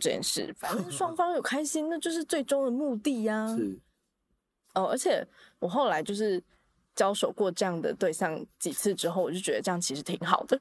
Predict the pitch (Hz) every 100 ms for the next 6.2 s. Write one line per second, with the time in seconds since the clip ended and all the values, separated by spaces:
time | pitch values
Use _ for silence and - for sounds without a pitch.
0 | - - - _ _ _ _ 262 339 294
1 | 381 381 233 _ - - - - _ -
2 | 370 370 220 240 240 247 165 170 202 175
3 | 190 135 90 - - _ _ _ _ -
4 | 110 - - - 170 165 - 180 165 165
5 | 175 151 - 139 - - 139 135 143 147
6 | 160